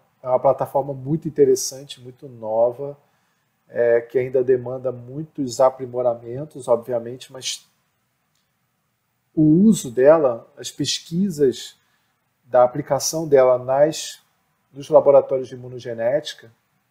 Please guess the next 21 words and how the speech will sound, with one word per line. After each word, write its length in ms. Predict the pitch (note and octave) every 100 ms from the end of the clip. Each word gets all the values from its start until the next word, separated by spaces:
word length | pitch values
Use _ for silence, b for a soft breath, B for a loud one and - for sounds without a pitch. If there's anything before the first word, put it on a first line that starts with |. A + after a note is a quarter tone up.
| _
para 180 | B2+ B2+
genotipagem 600 | A#2+ B2 - - B2 B2
H 100 | A#2
L 100 | A#2+
A 60 | A#2
de 120 | A#2
alta 180 | A#2 A#2
resolução, 640 | A2+ A2+ G#2+ - B2 E3+ _ _
que 60 | A#2+
é 40 |
o 20 |
que 140 | A#2 A2+
a 40 |
gente 160 | A2 -
tá 100 | A#2
discutindo, 540 | - B2 A2+ C#3 C#3+ _ _ _ _ -
essas 200 | C#3+ -
pesquisas 440 | C3+ - C#3 C3+
têm 160 | - C#3
avançado 580 | C3+ C#3 - C#3 C3 D3
muito. 440 | B2 A#2 G2+ _